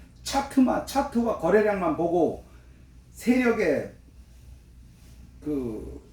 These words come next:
마음이라고 할까요? 세력의 의도를 파악해서 그들과 함께 수익을 내는 방법, 제가 강의를 하겠습니다.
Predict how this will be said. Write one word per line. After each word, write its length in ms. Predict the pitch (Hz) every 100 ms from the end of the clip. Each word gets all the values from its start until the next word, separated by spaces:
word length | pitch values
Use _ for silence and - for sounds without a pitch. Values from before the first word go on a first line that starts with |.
| - -
마음이라고 640 | 147 175 190 175 156 139
할까요? 340 | 135 135 135
세력의 400 | 147 - 240 220 147
의도를 600 | 160 262 269 254 226 202
파악해서 760 | - 196 196 165 - 92 - - - - - - - - -
그들과 400 | 196 247 214 -
함께 400 | 220 233 - -
수익을 440 | - 226 220 180
내는 260 | 151 135 117
방법, 400 | 127 127 - - - - - - - - - - -
제가 480 | 180 - - - - - - - - - - - - -
강의를 400 | - 160 151 117
하겠습니다. 640 | 151 139 - - - -